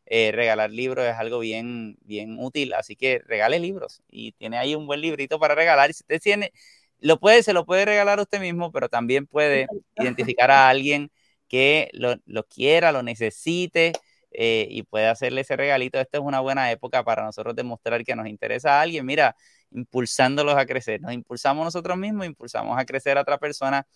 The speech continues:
Speaker 1: eh, emprende y crece. ¿Algo más que quieras decirnos, eh, Verónica, antes de despedirnos?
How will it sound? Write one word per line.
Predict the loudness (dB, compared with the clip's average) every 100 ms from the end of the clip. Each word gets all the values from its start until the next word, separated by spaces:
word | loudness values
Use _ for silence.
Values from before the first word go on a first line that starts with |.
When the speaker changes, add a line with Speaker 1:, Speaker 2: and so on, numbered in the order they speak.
| _ _ _ _
Speaker 1:
eh, | 2 4 2 -2
emprende | -8 -6 -4 -4 -2 -2 -4 -10
y | -16
crece. | -6 -2 -2 -4 -10 -12 -16 -18 _ _
¿Algo | 2 4 4
más | 2 0
que | -2
quieras | 0 0
decirnos, | 0 -2 -2 -2 -2 0 0 -2 -4
eh, | -2 0 0
Verónica, | -2 -4 -6 -2 -2
antes | -2 -4
de | -2
despedirnos? | -4 -4 -6 -6 -8